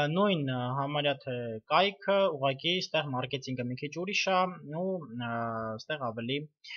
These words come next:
ինձ թվում է, ա, հարմար է աշխատելը, քան, ա,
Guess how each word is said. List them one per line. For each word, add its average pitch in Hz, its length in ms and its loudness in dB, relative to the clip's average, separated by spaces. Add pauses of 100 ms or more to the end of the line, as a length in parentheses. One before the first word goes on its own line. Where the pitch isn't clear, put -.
(280)
ինձ - 220 -8
թվում 135 240 0
է, 143 40 4
ա, 127 460 2 (140)
հարմար 127 420 2
է - 20 0
աշխատելը, 131 580 -2
քան, 139 360 -4
ա, 113 160 -4